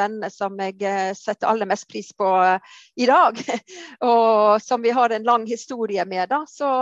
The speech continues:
så jeg tror det er veldig synd hvis alle bare lukker seg inne i sin egen lille verden og ikke, ikke benytter den anledningen til å bli kjent med veldig mange mennesker. Og så er det jo litt en sånn,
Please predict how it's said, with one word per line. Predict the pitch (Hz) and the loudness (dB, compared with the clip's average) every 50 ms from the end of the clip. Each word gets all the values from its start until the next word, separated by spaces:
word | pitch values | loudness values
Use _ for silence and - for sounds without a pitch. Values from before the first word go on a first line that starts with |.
| 254 247 254 | 0 -2 -2
så | - 285 269 | -4 -6 -6
jeg | 269 | -6
tror | - - 320 262 | -8 -12 -8 -6
det | 247 | -4
er | 233 247 | -2 -2
veldig | 262 294 302 294 - | -4 -4 -6 -12 -10
synd | - 370 339 269 220 208 | -8 -8 -8 -8 -8 -6
hvis | 214 226 226 - - - | -6 -6 -6 -6 -8 -4
alle | - 240 240 254 262 254 240 226 220 208 208 220 | -2 -2 -2 -2 -2 0 0 2 2 0 0 0
bare | 226 233 233 240 240 220 214 214 | -2 -2 0 0 -2 -2 -2 -4
lukker | 226 233 - _ 254 - | -6 -10 -10 _ -14 -8
seg | - 240 202 220 | -8 -6 -4 -4
inne | 220 233 247 247 240 202 | -4 -4 -4 -4 -4 -4
i | 208 208 - | -4 -6 -6
sin | - 214 214 | -8 -8 -4
egen | 196 214 226 226 233 214 202 196 | -4 -4 -4 -4 -6 -8 -6 -6
lille | 202 202 220 226 220 | -6 -6 -4 -2 0
verden | 220 214 208 190 185 190 185 190 | 0 0 0 -2 -8 -12 -10 -10
og | - | -10
ikke, | 208 - _ _ - 226 202 196 196 - - - - - - _ | -10 -12 _ _ -2 0 0 0 -2 -6 -16 -20 -20 -20 -14 _
ikke | - - - 247 214 | -14 -10 -8 -4 -2
benytter | 226 226 262 - _ 220 202 208 | -2 -2 -2 -4 _ -4 -4 -2
den | 214 208 | -2 -2
anledningen | 196 202 226 233 214 190 180 175 180 180 - | -2 0 0 -2 -2 -2 -6 -12 -14 -12 -12
til | 214 196 202 | -10 -10 -8
å | 185 | -6
bli | 196 208 | -6 -8
kjent | - - - 311 240 - _ _ | -6 -6 -6 -6 -6 -8 _ _
med | - 190 185 196 | -10 -6 -4 -4
veldig | 190 214 220 220 196 185 | -4 -2 -4 -6 -4 -4
mange | 185 202 208 214 202 190 190 185 180 185 190 | -6 -4 -4 -4 -2 -2 -2 -2 -4 -4 -4
mennesker. | 185 185 202 214 214 - - 160 - 196 - _ _ - - - - - - _ _ | -6 -4 -4 -8 -10 -8 -8 -8 -8 -8 -10 _ _ -20 -20 -20 -20 -20 -20 _ _
Og | 294 - | -8 -4
så | - - 466 | 0 4 4
er | 494 | 4
det | 415 240 220 - | 4 4 2 4
jo | - | 4
litt | - - - _ 294 | 2 0 0 _ -6
en | 285 277 240 | -6 -2 -2
sånn, | 302 285 277 262 | 0 0 0 -2